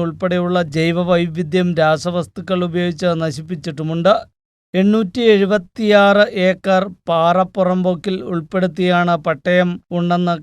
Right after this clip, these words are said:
കൈവശക്കാരൻ അവകാശപ്പെടുന്ന ഭൂമിയുടെ സർവേ സ്കെച്ച് താലൂക്ക് സർവേയർ തയ്യാറാക്കിയതെന്നും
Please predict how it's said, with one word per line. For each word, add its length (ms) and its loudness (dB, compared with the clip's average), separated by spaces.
കൈവശക്കാരൻ 840 0
അവകാശപ്പെടുന്ന 760 -2
ഭൂമിയുടെ 480 0
സർവേ 420 0
സ്കെച്ച് 400 -2
താലൂക്ക് 520 -2
സർവേയർ 500 0
തയ്യാറാക്കിയതെന്നും 1000 2